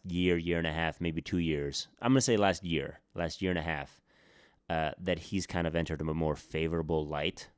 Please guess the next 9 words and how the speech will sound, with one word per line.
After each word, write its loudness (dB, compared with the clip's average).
and, -4
and -4
it's -8
because -4
of -2
dudes -2
like, -6
you -6
know, -10